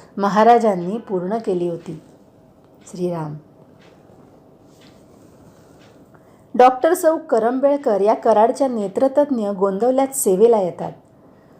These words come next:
डोळ्यांवर उपचार म्हणजे ऑपरेशन करून परत जातात. आज थोड्या निवांत दिसल्या.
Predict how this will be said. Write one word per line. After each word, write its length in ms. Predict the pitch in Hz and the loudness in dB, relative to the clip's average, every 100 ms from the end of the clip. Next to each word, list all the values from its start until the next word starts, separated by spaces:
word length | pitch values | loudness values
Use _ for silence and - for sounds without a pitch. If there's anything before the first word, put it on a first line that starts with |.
| _ | _
डोळ्यांवर 480 | 202 226 254 254 262 | 4 6 6 4 0
उपचार 480 | 247 - - 208 180 | -2 -2 0 2 0
म्हणजे 200 | 185 196 | -4 -2
ऑपरेशन 600 | 202 196 220 226 262 240 | -4 -2 -2 -2 -2 -6
करून 360 | 233 233 214 202 | -6 -6 -6 -4
परत 260 | 196 185 180 | -2 -2 0
जातात. 340 | 185 170 170 165 _ _ _ _ _ _ - | -2 -2 -8 -12 _ _ _ _ _ _ 0
आज 220 | 294 - | 0 0
थोड्या 220 | 294 302 | 2 4
निवांत 420 | 269 233 240 262 | 4 2 0 2
दिसल्या. 460 | 269 262 254 233 | 0 0 -4 -4